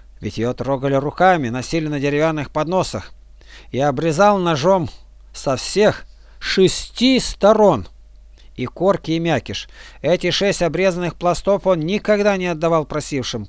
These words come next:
Прохорову или старику Дневальному, но выбрасывал сам в помойное ведро.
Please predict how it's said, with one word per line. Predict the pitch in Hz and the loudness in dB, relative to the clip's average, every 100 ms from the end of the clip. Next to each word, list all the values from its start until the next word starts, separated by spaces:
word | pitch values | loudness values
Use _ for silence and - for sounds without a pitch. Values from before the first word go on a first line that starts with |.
| - | -12
Прохорову | 127 156 180 170 170 147 | -6 -2 0 -2 -4 -2
или | 135 135 | -2 -2
старику | 123 131 127 120 147 | -4 -4 -6 -6 -8
Дневальному, | 131 127 151 165 160 156 139 - - - - - | -6 -2 2 2 0 -6 -8 -14 -20 -20 -20 -12
но | 120 127 | -6 -4
выбрасывал | 123 156 190 - 165 | 0 2 2 2 -2
сам | - 175 165 | 0 0 0
в | - | -2
помойное | 147 143 151 143 139 | -4 -2 -2 -2 -4
ведро. | 135 135 135 | -4 -2 -4